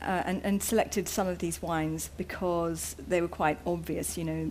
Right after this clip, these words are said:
they were mentioned in the text themselves, and actually the choices that, well, I felt the choices that Lionel had made were already quite pointed and slightly sly in a good way.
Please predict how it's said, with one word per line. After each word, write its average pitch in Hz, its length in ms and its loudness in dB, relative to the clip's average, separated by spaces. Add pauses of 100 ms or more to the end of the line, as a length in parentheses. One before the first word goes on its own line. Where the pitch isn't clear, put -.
they 190 100 4
were 180 100 4
mentioned 175 640 0
in 160 540 0
the 180 140 2
text - 340 -2
themselves, 170 560 4
and 180 80 0
actually 175 300 0
the 175 100 -2
choices 180 600 2
that, 156 220 -2
well, 151 280 -4
I 175 120 6
felt 175 280 0
the 170 80 -2
choices 170 400 -4
that - 140 -4
Lionel 165 340 0
had 170 240 -6
made 180 440 0
were 160 280 0 (420)
already 190 480 6
quite 165 400 -2
pointed 170 500 -2
and 160 240 0
slightly 156 540 0 (140)
sly 160 480 4
in 156 160 0
a 160 60 -4
good 165 240 -4
way. 151 300 -4